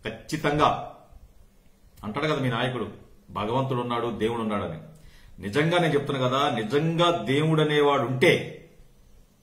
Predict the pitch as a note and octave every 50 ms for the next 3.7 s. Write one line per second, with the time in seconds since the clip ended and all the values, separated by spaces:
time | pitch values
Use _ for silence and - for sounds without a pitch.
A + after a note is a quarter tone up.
0 | _ _ _ _ _ _ F#2+ G2 G#2+ G#2+ G#2 - B2 B2+ D3 D#3+ D#3+ D#3 D3+ D3+
1 | D3 D3 C3+ C3 C3+ B2 B2+ B2 B2 A#2+ B2 A#2+ G#2+ G#2+ G#2+ A2 G#2+ B2+ C#3+ D3+
2 | D#3+ D#3+ D#3+ E3+ D#3+ - G#2 A2 C3 C#3+ D3+ D#3 D#3 D#3 D3+ D3 D3 C#3+ C#3+ C#3
3 | C3+ B2+ B2+ B2+ B2 - D#3 C3 G2 - - - - -